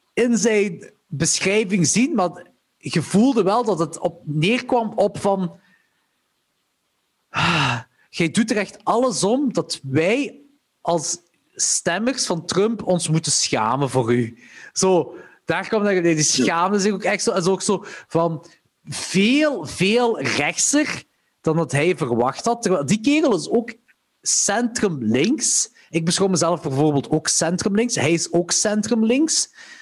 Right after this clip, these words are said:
En nu, ik zou nooit op Trump gestemd hebben. <laughs> Dat is een ander ding. Maar, eh, ja, toch, hij had zoiets van,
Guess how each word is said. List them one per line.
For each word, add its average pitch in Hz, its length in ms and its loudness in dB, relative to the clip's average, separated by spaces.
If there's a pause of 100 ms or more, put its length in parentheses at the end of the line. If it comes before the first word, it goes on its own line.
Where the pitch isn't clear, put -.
(640)
En 170 400 -4
nu, 156 200 2
ik 147 120 -4
zou 156 160 0
nooit 143 180 0
op 135 120 -2
Trump 143 200 -2
gestemd 170 380 -4
hebben. 185 240 -2 (120)
<laughs> 247 120 0
Dat 180 120 -2
is 151 60 -4
een 143 60 -2
ander 180 280 0
ding. 214 420 -4
Maar, 170 300 -2
eh, 156 320 -2 (2500)
ja, 233 460 0
toch, 247 340 -4 (560)
hij 156 240 -2
had 214 200 -2
zoiets - 200 -2
van, 185 340 -2